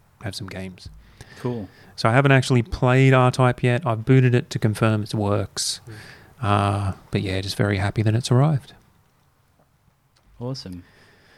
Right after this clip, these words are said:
Speaker 1: That's what I've been doing in video games and pinball, board
Speaker 2: Mm-hmm.
Speaker 1: games, et cetera. What about you dudes? What's been going on?
Speaker 2: Do you have a thing?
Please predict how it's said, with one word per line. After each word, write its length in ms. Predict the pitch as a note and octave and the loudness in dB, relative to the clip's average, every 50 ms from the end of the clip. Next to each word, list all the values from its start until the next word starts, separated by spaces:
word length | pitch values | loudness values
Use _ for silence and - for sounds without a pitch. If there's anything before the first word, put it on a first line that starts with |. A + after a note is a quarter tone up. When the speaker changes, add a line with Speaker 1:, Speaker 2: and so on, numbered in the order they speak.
| _ _ _ _ _ _ _ _ - | _ _ _ _ _ _ _ _ 0
Speaker 1:
That's 240 | E3 E3 D#3+ - - | 0 0 0 0 0
what 140 | D3+ - - | -2 0 2
I've 520 | D3 C#3 C#3+ C#3+ D3 D3 D3+ D#3 D3+ C3+ B2 | 2 4 6 6 6 6 6 6 6 4 4
been 380 | C3+ C#3 C#3 C3+ C3+ C#3 C3+ | 4 4 4 4 4 2 2
doing 720 | B2 C3 B2 B2 B2+ B2 B2 B2 B2 B2 B2+ B2+ B2+ B2 A#2 - - - - - | 4 4 4 6 6 4 4 4 2 2 2 2 0 0 -2 -6 -12 -20 -12 -6
in 500 | - C#3+ A#2+ A2 G#2 G2+ G2 G2 G2 G2 | -2 0 2 2 2 0 -2 -4 -4 -4
video 420 | F#2+ - G#2 G#2+ A2 A2 A2 A2+ A#2 | -2 0 2 2 2 2 2 2 2
games 800 | A2+ A2+ G2 F2+ G2 G2 F#2+ G2 G2 F#2+ - - - - - - - - | 0 0 -2 -2 -6 -8 -10 -12 -12 -12 -12 -10 -10 -10 -12 -12 -8 -6
and 180 | - G#2 F#2+ F#2+ | -6 -4 -4 -4
pinball, 400 | G#2 G2+ G#2 A2+ A#2 C3 G2+ - _ _ _ _ _ _ _ _ _ - | -6 -4 -4 -6 -6 -8 -10 -12 _ _ _ _ _ _ _ _ _ -14
board 200 | - - G#2+ F#2+ | -10 -8 -6 -4
Speaker 2:
Mm-hmm. 20 | |
Speaker 1:
games, 560 | G2+ A2 G2+ G2 G2 F#2+ G2 F#2+ - - - - - _ _ _ _ _ _ _ _ _ _ _ _ _ - - | -2 -2 -2 -4 -4 -6 -8 -10 -10 -12 -12 -14 -20 _ _ _ _ _ _ _ _ _ _ _ _ _ -18 -14
et 60 | - | -10
cetera. 320 | - A2 G2 F#2+ F#2 F2+ - _ _ _ _ _ _ _ _ _ _ _ _ _ _ _ _ _ _ _ _ - - - - - - - - - - - - - - - - - _ | -8 -8 -8 -8 -10 -12 -16 _ _ _ _ _ _ _ _ _ _ _ _ _ _ _ _ _ _ _ _ -20 -20 -20 -20 -20 -20 -20 -20 -20 -20 -20 -20 -20 -20 -20 -20 -14 _
What 100 | - D3 | 0 4
about 160 | C#3 C#3 C3+ C#3+ | 4 6 6 6
you 160 | C#3 C#3+ D3 | 6 6 8
dudes? 460 | C#3+ C3+ B2+ B2 A#2 A2+ - - - - - - | 8 8 6 6 4 0 -6 -10 -10 -12 -8 -4
What's 140 | - C3+ - | -4 -4 -2
been 160 | - C3+ B2 A#2+ | 0 2 4 4
going 240 | B2 A#2+ A#2+ A#2+ | 6 6 6 6
on? 320 | B2 B2+ C3+ C3 A#2+ A2 F#2+ - - - - - - - - - - - - - | 6 6 6 6 4 2 0 -4 -10 -20 -20 -20 -20 -20 -20 -20 -20 -20 -20 -16
Speaker 2:
Do 100 | - G#2+ | -14 -12
you 140 | G2 F#2+ F#2+ | -10 -10 -8
have 180 | G#2 G#2+ G2+ | -10 -10 -10
a 60 | G#2 G2+ | -10 -12
thing? 380 | - - A2+ A2+ A#2+ A#2+ A#2 | -10 -10 -8 -8 -8 -10 -12